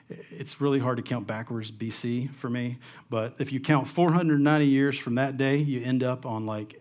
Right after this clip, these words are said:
A D thirty. I don't know if you know, there was a guy around that <laughs> time who was executed,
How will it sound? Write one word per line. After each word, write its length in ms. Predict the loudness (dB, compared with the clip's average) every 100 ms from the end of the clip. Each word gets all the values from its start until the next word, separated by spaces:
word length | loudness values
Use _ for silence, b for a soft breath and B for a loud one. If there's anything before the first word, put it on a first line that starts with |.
| -6
A 160 | -4
D 240 | -4 -6 -6
thirty. 600 | -10 -10 -6 -4 -4 -6 -14 -20 _ b b b b b -14
I 60 |
don't 120 | -10
know 120 | -8 -8
if 120 | -8
you 60 |
know, 400 | -4 -2 -2 -4 -12 _ _ _ _ -14
there 100 | -12
was 140 | -10
a 60 | -6
guy 420 | -2 -2 -4 -10 -16 _ _
around 200 | -10 -6
that 180 | -6 -8
<laughs> 0 |
time 420 | -4 -2 -2 -6 -10 -20 _ B B B B B -10
who 120 | -6
was 160 | -2 2
executed, 760 | 2 0 -6 -6 -6 -6